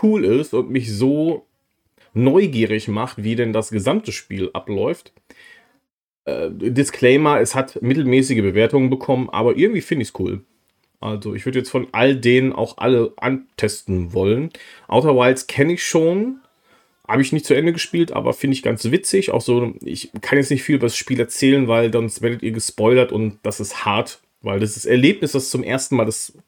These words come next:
<laughs> zu spielen und dann, ähm, zu erkennen, um was es geht, ähm, das macht's halt auch aus.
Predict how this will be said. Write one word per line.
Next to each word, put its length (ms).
<laughs> 300
zu 140
spielen 520
und 180
dann, 380
ähm, 180
zu 140
erkennen, 420
um 120
was 120
es 200
geht, 440
ähm, 380
das 220
macht's 260
halt 160
auch 120
aus. 360